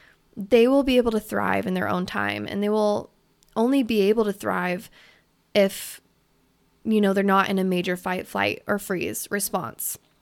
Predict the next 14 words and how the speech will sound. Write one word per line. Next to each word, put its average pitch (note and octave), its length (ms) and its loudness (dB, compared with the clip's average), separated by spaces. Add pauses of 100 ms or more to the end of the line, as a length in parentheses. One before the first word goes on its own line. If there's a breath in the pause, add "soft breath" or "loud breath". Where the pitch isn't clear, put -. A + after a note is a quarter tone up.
(520)
right? G#3+ 360 -4 (480 loud breath)
Um, G3 520 0 (200)
and A3 380 -2
again, G#3+ 280 4
this G3+ 200 -2
isn't A#3+ 260 0
to A#3 80 0
say G#3+ 480 2
that F#3+ 440 2 (300)
there's F#3+ 580 0 (260)
not G3 460 2
a F#3 80 -2
time G3 560 -2
to G3 520 0